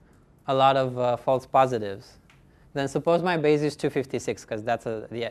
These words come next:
an ascii character. Uh, I was arguing earlier that the number of false positives that I have is one over p, basically. So I want p to be as close to the word size as possible.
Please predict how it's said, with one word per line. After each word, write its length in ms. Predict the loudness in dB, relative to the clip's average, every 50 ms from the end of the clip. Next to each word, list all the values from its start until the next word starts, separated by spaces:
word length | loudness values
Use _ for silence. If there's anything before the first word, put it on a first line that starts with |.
| -10 -10
an 100 | -10 -10
ascii 240 | -10 -10 -12 -14 -16
character. 460 | -12 -10 -12 -12 -12 -14 -16 -16 -16 -18 _ _ _ _ _ _ _ -20 _ -20 _ _ _ _ -20 _ _ _ _ _ _ _ _ _ -6
Uh, 420 | -2 2 4 4 4 4 4 2 -2 -6 -16 _ _ _ _ _ _ _ _ _ _ _ _ _ -20 -20 _ _ _
I 120 | _ 2 2
was 180 | 2 4 4
arguing 340 | 4 2 4 2 2 2 2
earlier 360 | 4 4 4 4 2 2 2
that 180 | 0 -2 -2 -4
the 80 | -4 -4
number 300 | -4 -4 -2 0 0 0
of 100 | 0 -2
false 300 | -4 -2 -2 -2 -2 0
positives 420 | 0 0 0 2 0 -4 -4 -4
that 160 | -6 -6 -4
I 80 | -4 -2
have 240 | 0 0 0 2 0
is 160 | -2 -2 0
one 400 | 2 4 4 4 2 0 -4 -4 0
over 680 | 0 0 0 2 2 2 2 4 4 2 2 0 -2 -6 -14 _ _ _ _ _ _ _
p, 220 | -4 -4 -4 -4
basically. 580 | -6 -8 -8 -10 -10 -10 -14 -14 -14 -16 -16 -16 _ _ _ _ -20 _ -20 -20 -20 -20 _ _ _ _ _ _ _ _
So 180 | -4 0 4 6
I 80 | 6
want 240 | 6 4 2 0 2
p 140 | 2 2 4
to 100 | 2 0
be 140 | 2 4 2
as 120 | 2 2
close 280 | 0 0 0 0 0 -2
to 80 | 0
the 100 | 0 2
word 220 | 2 2 2 0 0
size 180 | -4 -4 -4
as 140 | -4 -8 -8
possible. 520 | -6 -6 -6 -6 -8 -12 -14 -12 -12 -14